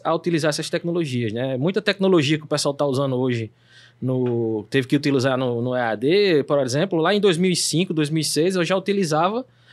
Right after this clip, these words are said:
pra fazer minhas reuniões de trabalho, né? Porque eu sou da área de tecnologia,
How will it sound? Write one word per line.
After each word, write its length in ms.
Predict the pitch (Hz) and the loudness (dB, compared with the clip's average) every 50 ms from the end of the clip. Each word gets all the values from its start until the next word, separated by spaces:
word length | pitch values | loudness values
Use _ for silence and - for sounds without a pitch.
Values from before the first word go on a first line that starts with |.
| - | -10
pra 160 | - - 214 220 | -4 -2 0 2
fazer 300 | - 233 185 151 165 185 | 4 4 4 4 4 4
minhas 220 | 208 196 175 147 | 4 2 2 2
reuniões 640 | 160 165 160 156 151 147 127 117 123 151 180 185 156 | 2 2 2 2 2 2 2 2 2 2 2 2 0
de 80 | 147 | 0
trabalho, 600 | 147 - 151 127 110 110 110 127 151 165 170 151 123 | 0 2 2 2 2 2 0 2 2 2 2 0 0
né? 200 | 117 123 139 156 | 0 0 -2 -2
Porque 240 | 147 143 131 - 143 | -2 -4 -4 -2 -2
eu 60 | 135 | -2
sou 160 | 120 143 143 | 0 0 0
da 100 | 147 135 | 0 2
área 140 | 131 143 139 | 2 0 0
de 60 | 139 | 0
tecnologia, 760 | 143 127 - 143 135 127 127 117 104 120 139 170 175 170 | -2 -2 -2 -2 -2 0 0 -2 -2 0 0 0 0 -2